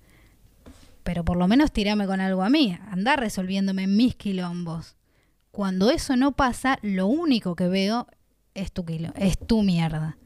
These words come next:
Digamos, si vos no me tirás ninguna, yo empiezo a ver todo lo malo que vos tenés, porque no me estás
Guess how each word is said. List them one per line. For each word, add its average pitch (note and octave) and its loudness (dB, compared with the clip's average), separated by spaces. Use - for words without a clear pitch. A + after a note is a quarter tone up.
Digamos, F3 -6
si F#3+ 0
vos D4 2
no E4 2
me A3 0
tirás F3+ -4
ninguna, F#3 0
yo - 0
empiezo G#3+ 2
a G3 2
ver G3+ 0
todo G#3 2
lo G3 2
malo F#3 0
que F3 -2
vos F3 -2
tenés, C#4+ 0
porque E3+ -4
no F#3+ -4
me A#3 -2
estás - -6